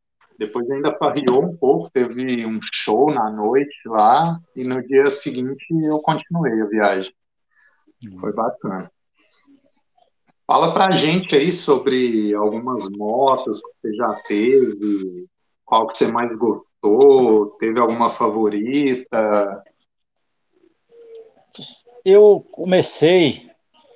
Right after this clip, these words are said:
Speaker 2: a andar de moto numa Agrale Elefante trezentos. Entendeu? Grandona. E, cara, comeram meu sapato tudo.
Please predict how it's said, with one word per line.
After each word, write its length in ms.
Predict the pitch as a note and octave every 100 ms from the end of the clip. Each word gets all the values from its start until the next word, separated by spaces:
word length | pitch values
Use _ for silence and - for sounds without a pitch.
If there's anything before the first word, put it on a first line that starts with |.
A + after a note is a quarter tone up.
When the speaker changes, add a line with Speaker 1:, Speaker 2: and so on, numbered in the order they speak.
| _ _
Speaker 2:
a 100 | B2+
andar 180 | B2+ C#3+
de 100 | C3+
moto 260 | C3 C#3+ _
numa 1000 | C#3 C#3 C3+ C3+ C3 C3+ C3+ C3 B2 B2 _ _ _ _ _
Agrale 540 | D3 B2+ C3 C#3 B2
Elefante 680 | A#2+ C3 - A#2 A#2 A#2 -
trezentos. 680 | A#2+ A#2+ A#2 A2 G#2+ - _ _ _ _ _ _ _ _ _ _ _ _ _ _
Entendeu? 380 | _ G#2+ G#2 B2+
Grandona. 960 | G#2+ A#2+ A2+ B2 B2+ C#3+ C3+ A#2+ A#2 A#2 - _ _ _ _ _ _ -
E, 180 | B2
cara, 420 | A#2+ D3+ E3 E3 D#3
comeram 340 | D#3 D#3+ D#3+
meu 160 | D#3 D3+
sapato 520 | - D3+ C#3 C#3 -
tudo. 280 | - B2 A2+